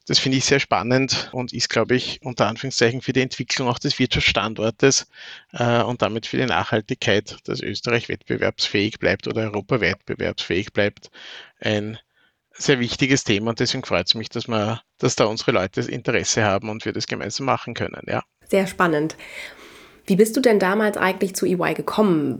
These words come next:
Speaker 2: Warum hast du dich für E Y als Arbeitgeber entschieden?
Speaker 1: Ich habe ja zum Studieren auf der Uni angefangen und habe damals als erstes Buchhaltung und Kostenrechnung nachmachen müssen.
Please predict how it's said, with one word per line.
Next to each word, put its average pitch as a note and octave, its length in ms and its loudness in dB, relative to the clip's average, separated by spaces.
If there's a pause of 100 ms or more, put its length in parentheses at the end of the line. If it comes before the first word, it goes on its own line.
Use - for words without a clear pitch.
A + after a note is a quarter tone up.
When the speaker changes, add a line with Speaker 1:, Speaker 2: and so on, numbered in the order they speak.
(100)
Speaker 2:
Warum F3+ 280 4
hast F3+ 180 0
du F3+ 40 0
dich F3 260 0
für - 120 -2
E E3+ 120 2
Y D#3+ 280 2
als D#3 160 -2
Arbeitgeber D#3 480 -2
entschieden? D3+ 420 -6 (280)
Speaker 1:
Ich C#3+ 120 6
habe C3 200 6
ja D3 100 6
zum D#3 300 -2 (600)
Studieren D#3 580 4
auf D#3 140 0
der D3+ 140 6
Uni D3 260 2
angefangen C#3 760 2 (200)
und C3 240 0
habe C#3+ 160 4
damals B2 640 4 (360)
als C3 180 -2
erstes C3+ 640 4
Buchhaltung C3 580 0
und C3+ 260 -6
Kostenrechnung B2 600 0
nachmachen A#2 640 -2
müssen. D3 420 -4